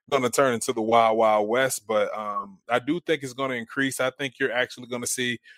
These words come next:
some players from, from Alabama. I think that this may weaken Alabama's stronghold of five-star and four-star recruits, because some of these guys are gonna say, "Hey, I don't, I, I know I'm gonna come here and I'm gonna sit the bench for a little while, but I, I, I'm not willing to do that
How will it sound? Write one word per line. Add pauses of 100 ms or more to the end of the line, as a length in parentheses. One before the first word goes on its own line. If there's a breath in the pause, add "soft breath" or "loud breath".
(120)
some
players
from,
from
Alabama.
I
think
that
this
may
weaken
Alabama's (520)
stronghold
of
five-star
and
four-star
recruits,
because
some
of
these
guys
are
gonna
say,
"Hey, (600 soft breath)
I
don't,
I,
I
know
I'm
gonna
come
here
and
I'm
gonna
sit
the
bench
for
a
little
while,
but
I,
I,
I'm
not
willing
to
do
that